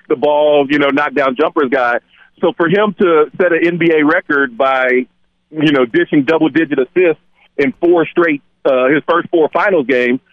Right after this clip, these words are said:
that's, like, a huge amount of development from him. So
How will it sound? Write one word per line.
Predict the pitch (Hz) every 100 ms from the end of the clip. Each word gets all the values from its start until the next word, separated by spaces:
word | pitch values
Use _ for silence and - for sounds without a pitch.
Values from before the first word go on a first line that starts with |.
| _ _ _
that's, | 110 190 -
like, | 202 180 -
a | 143
huge | 131 - 185 220 214 202 175 151 170
amount | 151 156 151
of | 127
development | 123 160 175 135 123
from | 123 120
him. | 113 95 -
So | 131 120